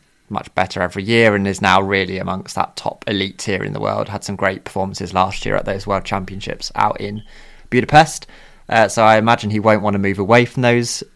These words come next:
events this year, but, uh, definitely I would expect him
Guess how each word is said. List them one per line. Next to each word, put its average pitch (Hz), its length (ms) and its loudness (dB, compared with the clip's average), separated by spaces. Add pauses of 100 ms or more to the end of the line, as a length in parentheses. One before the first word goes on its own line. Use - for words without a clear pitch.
events 120 540 0
this - 260 -2
year, 131 220 6
but, 107 260 4
uh, 101 80 0 (140)
definitely 98 420 -2
I 92 100 2
would 92 120 -4
expect - 460 -8
him 95 300 -8